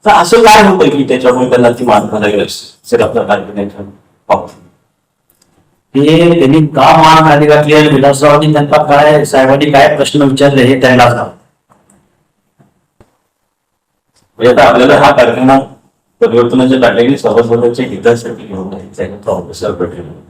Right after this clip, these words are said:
Speaker 1: उच्चांकी दर मिळावा असं सुद्धा सर्व सभासदांचं म्हणणं आहे. आपल्या आता कारखाने आपल्या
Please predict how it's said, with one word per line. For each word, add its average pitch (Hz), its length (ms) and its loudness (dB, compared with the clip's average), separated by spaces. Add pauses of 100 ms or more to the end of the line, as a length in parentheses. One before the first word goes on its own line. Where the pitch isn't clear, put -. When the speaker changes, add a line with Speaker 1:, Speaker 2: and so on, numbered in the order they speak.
(100)
Speaker 1:
उच्चांकी 135 460 0
दर 127 140 2
मिळावा 127 360 4
असं - 260 0
सुद्धा - 280 -2
सर्व 127 220 -4
सभासदांचं 110 680 -2
म्हणणं 85 220 -10
आहे. - 100 -20 (440)
आपल्या 117 260 0 (240)
आता 131 340 0 (300)
कारखाने 135 380 2
आपल्या 151 320 2